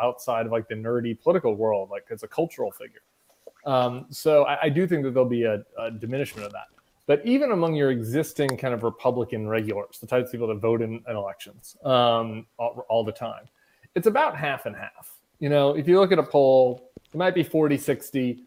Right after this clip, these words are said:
might be sixty forty, might be fifty fifty, but, you know, somewhere between forty and fifty percent of the Republican regulars, like, really like Trump more than they like,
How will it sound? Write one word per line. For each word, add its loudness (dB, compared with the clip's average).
might 0
be -6
sixty -4
forty, 0
might -4
be -6
fifty -8
fifty, -6
but, -6
you -6
know, -6
somewhere -2
between -2
forty -2
and -6
fifty -2
percent -8
of -6
the 0
Republican 0
regulars, -6
like, -2
really 2
like 0
Trump -6
more 2
than -4
they -2
like, 0